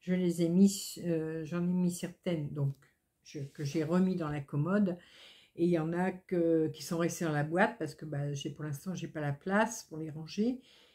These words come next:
Et, euh, il y a des canettes qui sont parties pour d'autres modèles. Ça, on va en parler après. Euh, mais du coup, j'ai remis ma japonaise sur le Cuisnap. Et c'est beaucoup mieux. <laughs> Euh, c'est beaucoup, beaucoup mieux.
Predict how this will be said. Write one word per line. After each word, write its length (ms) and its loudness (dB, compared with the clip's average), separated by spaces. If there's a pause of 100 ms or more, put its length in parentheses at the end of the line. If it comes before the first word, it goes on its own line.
(280)
Et, 380 6
euh, 760 -2
il 120 -4
y 100 2
a 60 0
des 160 -6
canettes 420 -4
qui 140 -20
sont 160 -12
parties 340 -8
pour 220 -8
d'autres 260 -6
modèles. 460 -6
Ça, 200 -12
on 80 -4
va 120 -4
en 140 -4
parler 360 -6
après. 340 -8 (1000)
Euh, 680 4
mais 180 6
du 180 4
coup, 320 0
j'ai 180 6
remis 280 8
ma 180 4
japonaise 920 0
sur 220 -2
le 80 4
Cuisnap. 440 -8 (560)
Et 40 -20
c'est 160 -8
beaucoup 280 -6
mieux. 280 0 (200)
<laughs> 80 -4 (1400)
Euh, 260 -6
c'est 320 2
beaucoup, 460 -2
beaucoup 320 0
mieux. 240 -6